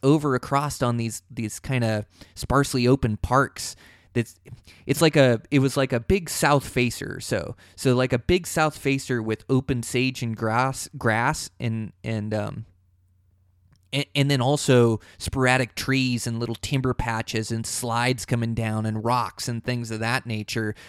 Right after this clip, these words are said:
So it's real sparsely open, secluded, just like a bear likes, like, way up this canyon.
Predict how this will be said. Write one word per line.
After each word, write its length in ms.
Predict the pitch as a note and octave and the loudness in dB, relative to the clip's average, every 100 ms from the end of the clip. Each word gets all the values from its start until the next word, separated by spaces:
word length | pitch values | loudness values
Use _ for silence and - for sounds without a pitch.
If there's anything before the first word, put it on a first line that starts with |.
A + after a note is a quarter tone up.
| - - | -20 -12
So 160 | - D3+ | 4 6
it's 120 | C#3 | 6
real 340 | C3+ F3 A#3 E3+ | 2 2 4 4
sparsely 580 | - D#3 D#3 - B2+ | 2 2 2 0 2
open, 260 | B2 B2 G#2 | 2 2 -2
secluded, 680 | - C3+ - D#3+ G#2+ F#2+ - | -4 -6 4 4 4 0 -2
just 220 | E3 - | -2 0
like 140 | C#3+ | -2
a 40 | A#2+ | -2
bear 240 | A#2 A2 | -4 -4
likes, 320 | G#2 A1+ - | -6 -10 -8
like, 160 | E2+ E2 | -8 0
way 260 | B2 C#3 | 4 4
up 180 | B2 - | 4 0
this 200 | G#2+ G#2 | -4 -6
canyon. 680 | - - A#2 G#2 G2+ - G#2+ | -8 -6 -4 -4 -6 -10 -14